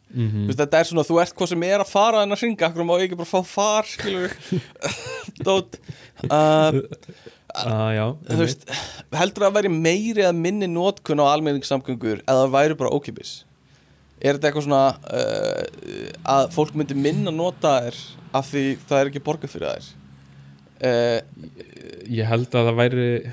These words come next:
Speaker 1: ég myndi alveg halda að það væri einhver aukin notkun
Speaker 2: Já.
Speaker 1: ef það væri,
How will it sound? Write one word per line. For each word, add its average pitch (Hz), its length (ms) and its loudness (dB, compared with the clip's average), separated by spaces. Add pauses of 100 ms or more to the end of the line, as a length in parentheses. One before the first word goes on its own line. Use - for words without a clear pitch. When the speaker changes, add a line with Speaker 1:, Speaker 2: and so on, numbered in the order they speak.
(240)
Speaker 1:
ég 104 320 -4
myndi 117 160 -2
alveg 113 320 -2
halda 117 540 -4
að - 20 -4
það 101 140 -4
væri 110 160 -6
einhver - 420 -8
aukin 104 320 -6
notkun 104 480 -8
Speaker 2:
Já. 135 140 0
Speaker 1:
ef 104 80 -4
það 104 180 -2
væri, 101 200 0